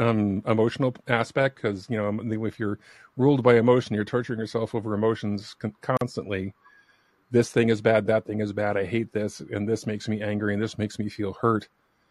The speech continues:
It's all about the, um, you know, how you feel, where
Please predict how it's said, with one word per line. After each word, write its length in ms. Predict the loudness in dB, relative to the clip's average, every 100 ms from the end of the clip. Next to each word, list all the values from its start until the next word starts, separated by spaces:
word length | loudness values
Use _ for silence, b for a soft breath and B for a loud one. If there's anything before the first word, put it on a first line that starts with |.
| _ -12
It's 140 | -2
all 240 | 2 4 4
about 320 | 4 4 2 _ _ _ _ _ 0
the, 400 | 2 4 0 -2
um, 440 | -2 -2 -4 -6 -4
you 80 |
know, 80 | -4
how 260 | -2 0 2
you 180 | 0 -4
feel, 580 | -2 2 4 2 -2 -8 b b b -8
where 560 | 2 4 4 2 0